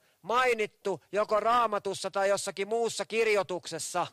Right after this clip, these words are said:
ja jota me niinku ajatellaan silleen, että "vau, kun olisin tollanen", niin te näette, että heidät kaikki on riisuttu siitä, että "minä en ole mitään".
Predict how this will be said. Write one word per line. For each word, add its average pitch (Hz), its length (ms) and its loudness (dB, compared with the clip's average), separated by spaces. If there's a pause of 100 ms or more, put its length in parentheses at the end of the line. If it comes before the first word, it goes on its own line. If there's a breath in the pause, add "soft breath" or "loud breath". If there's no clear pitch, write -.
(460 soft breath)
ja 170 60 -6
jota 220 280 0
me 214 120 -2
niinku 208 340 -4
ajatellaan 190 640 2
silleen, 190 300 -2
että 175 240 -6
"vau, 214 300 2
kun 185 160 -2
olisin 185 360 -2
tollanen", 175 640 0 (480 soft breath)
niin 202 100 -8
te 226 140 2
näette, 233 560 0
että 208 220 -2
heidät 220 440 0
kaikki 247 560 0
on 196 120 4
riisuttu 214 720 -2
siitä, 220 600 -2
että 180 220 -2
"minä 202 400 0
en 190 200 0
ole 185 240 2
mitään". 147 680 -6